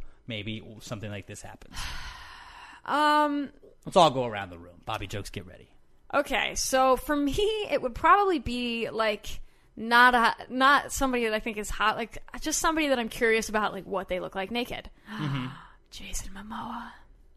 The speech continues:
Speaker 2: I would, I would take a look at that.
Speaker 1: Yeah?
Speaker 2: I, I would go looking for that nude,
Speaker 1: Okay.
Speaker 2: nude picture. My God. It's just gotta be gigantic.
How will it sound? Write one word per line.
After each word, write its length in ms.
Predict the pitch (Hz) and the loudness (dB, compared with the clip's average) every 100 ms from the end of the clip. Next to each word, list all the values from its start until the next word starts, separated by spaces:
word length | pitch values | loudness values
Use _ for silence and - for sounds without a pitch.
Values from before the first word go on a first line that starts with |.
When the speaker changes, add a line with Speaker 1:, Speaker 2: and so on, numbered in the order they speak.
| _ _ _ _ _ _ _ - | _ _ _ _ _ _ _ -16
Speaker 2:
I 100 | 247 | -12
would, 120 | - - - | -12 -10 -8
I 80 | 214 | -8
would 140 | 196 | -8
take 180 | - - | -12 -12
a 40 | |
look 160 | - - | -18 -16
at 60 | - | -16
that. 200 | - - _ - | -16 -18 _ -4
Speaker 1:
Yeah? 280 | 190 202 202 - - | 2 2 2 -12 -8
Speaker 2:
I, 140 | - 226 | -4 -4
I 140 | - 226 | -4 -4
would 100 | 226 | -4
go 120 | 208 | -4
looking 260 | 185 - 196 | -4 -8 -14
for 80 | |
that 220 | - 110 180 | -12 -8 -6
nude, 60 | 190 | -4
Speaker 1:
Okay. 200 | 127 135 | -4 -6
Speaker 2:
nude 180 | 120 - | -10 -4
picture. 400 | - - - - | -4 -4 -12 -14
My 320 | 233 254 247 - - | -8 -6 -6 -10 -14
God. 440 | 180 170 120 - - - - | -12 -10 -12 -14 -20 -20 -14
It's 160 | - - | -8 -8
just 200 | 294 - | -6 -6
gotta 240 | 233 214 196 | -4 -4 -4
be 400 | 185 165 127 - - - - - - | -8 -8 -10 -16 -20 -20 -20 -20 -20
gigantic. 680 | - 175 175 180 - - | -16 -16 -14 -14 -12 -14